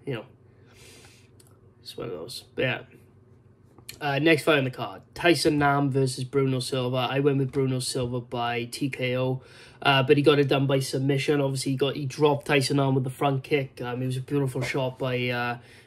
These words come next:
Bruno Silva. Should be ranked in the flyweight division now.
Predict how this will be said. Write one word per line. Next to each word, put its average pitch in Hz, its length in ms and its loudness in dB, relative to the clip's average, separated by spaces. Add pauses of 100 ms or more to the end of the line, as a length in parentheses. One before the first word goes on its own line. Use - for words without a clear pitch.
Bruno 139 260 4
Silva. 139 540 0 (1040)
Should 175 240 2
be 151 100 2
ranked 143 360 2
in 143 140 2
the 139 100 2
flyweight 143 400 0
division 139 360 0
now. 143 280 0